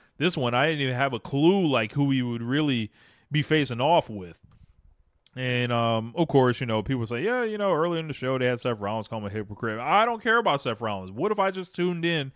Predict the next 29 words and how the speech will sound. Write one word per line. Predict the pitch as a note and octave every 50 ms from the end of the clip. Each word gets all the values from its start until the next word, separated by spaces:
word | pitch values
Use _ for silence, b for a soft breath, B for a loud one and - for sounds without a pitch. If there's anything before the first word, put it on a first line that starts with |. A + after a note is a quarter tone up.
| b b b b b C#3+
to | C#3
see | - - F3 E3
C | D3 - - E3 D3+
M | C#3+ B2+ A#2
Punk? | - B2 A2+ F#2+ F#2 - _ _ _ _ _ _ _ _ _ _ -
So, | - - D#3 C3+ C3+
like, | C#3 C3+ C3 B2
what | A2+ B2 F3+ G#3
did | G#3 F#3+ E3
he | D#3 D#3 F3+ F3+
do | E3 D3 D#3 D3+ C#3 B2+
to | B2 A#2
really | B2 C3+ C3 A#2+
bring | A2 A2 B2 C3+ C#3+ C3+ C3+
us | B2+ B2 A#2+ A#2 A2
back | G2 G#2+ A2+ A#2 A2 G#2 - - - - A2+
next | A#2 A#2+ A#2+ A2 - -
week? | A2+ G#2+ A2 G2 F2 - _ b b b
I | b - A3
don't | A#3 G#3
really | F#3+ F#3 E3+ D#3+
think | - F#3 F3 C#3+
they | D#3 D3 B2+
gave | A2 G#2+ A#2+ C3+ C#3 C3 B2+
us | A2 F#2+ - A#2+
much, | G#2+ F#2+ F2+ - - - - - B B B B B B
aside | A#2+ - - C#3+ C3+ C#3+ C#3 A#2+
from, | - C3+ A#2+ A2+ A2 G#2+
yo, | A2 B2+ B2+ B2 A#2 G#2+ G2+ G2 F#2+ -